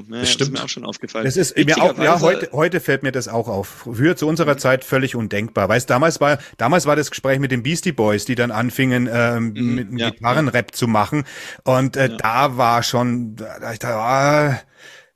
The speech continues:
Speaker 3: d-, das, ich, verstehe ich nicht. Das ist eine, also, es geht noch nicht mal um die Musik, sondern ich verste-,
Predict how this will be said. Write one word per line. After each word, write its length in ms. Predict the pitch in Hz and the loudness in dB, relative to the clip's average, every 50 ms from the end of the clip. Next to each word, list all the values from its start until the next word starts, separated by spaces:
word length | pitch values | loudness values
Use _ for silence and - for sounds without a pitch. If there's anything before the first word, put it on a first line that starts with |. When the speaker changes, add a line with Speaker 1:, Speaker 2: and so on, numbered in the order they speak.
| _ _ | _ _
Speaker 3:
d-, 80 | - 92 _ - | -20 -20 _ -10
das, 300 | 139 127 - - - - | -8 -8 -8 -10 -12 -10
ich, 260 | - 123 - - - - | -10 -10 -10 -10 -12 -14
verstehe 680 | - - 135 - - 156 139 - - 147 135 135 135 | -16 -18 -16 -6 -4 -4 -4 -2 0 2 4 4 4
ich 140 | 135 - - | 2 2 -2
nicht. 160 | 123 104 - | -4 -2 -2
Das 80 | 147 143 | -2 -2
ist 100 | 170 139 | 0 -4
eine, 120 | 170 127 | -2 0
also, 220 | 143 151 151 175 - - - | 0 2 2 2 0 0 -6
es 80 | - - | -14 -2
geht 160 | - 165 165 | -2 0 0
noch 80 | 196 175 | 2 0
nicht 160 | 185 185 190 | 0 0 2
mal 60 | 180 | 0
um 80 | 165 151 | 0 2
die 80 | 147 | 2
Musik, 260 | 139 147 131 151 170 - | 2 2 0 -2 -2 -2
sondern 140 | 165 151 | -2 -2
ich 20 | 131 | 0
verste-, 200 | 139 127 - _ | -2 -4 -4 _